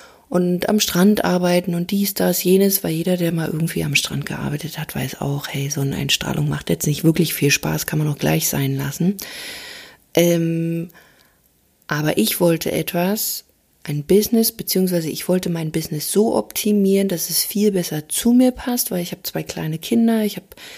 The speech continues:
mein Business umstrukturiert. Da war meine kleine Tochter gerade,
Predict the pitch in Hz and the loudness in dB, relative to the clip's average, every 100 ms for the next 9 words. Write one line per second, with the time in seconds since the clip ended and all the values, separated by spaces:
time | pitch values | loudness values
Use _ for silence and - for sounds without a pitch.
0 | - - - 165 175 185 190 175 - - | -20 -14 -2 0 2 2 2 0 -2 -6
1 | - 208 220 233 - - 214 - 196 196 | 0 4 6 6 2 0 -2 -2 -2 2
2 | 202 208 208 - - - - - 180 175 | 4 4 4 -4 -18 -18 -12 -2 0 2
3 | 175 175 175 175 - 185 196 196 - 185 | 4 4 2 -2 -2 2 2 2 -2 -6
4 | - 185 180 165 165 170 170 170 170 | -4 -4 -4 -4 -2 0 0 0 -2